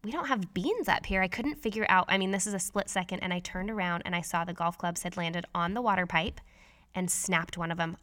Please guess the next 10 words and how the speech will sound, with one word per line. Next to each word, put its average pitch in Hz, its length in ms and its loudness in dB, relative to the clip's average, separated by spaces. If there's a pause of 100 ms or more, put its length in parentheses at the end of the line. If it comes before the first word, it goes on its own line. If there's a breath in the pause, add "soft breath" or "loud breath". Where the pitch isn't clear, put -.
(120)
completely 170 540 -2
in 170 200 -8
half, - 380 -2
and 180 160 -2
there 170 80 0
was 175 160 -2
water 175 420 -6 (920 soft breath)
shooting - 560 0 (720)
straight - 640 0
out. 175 280 0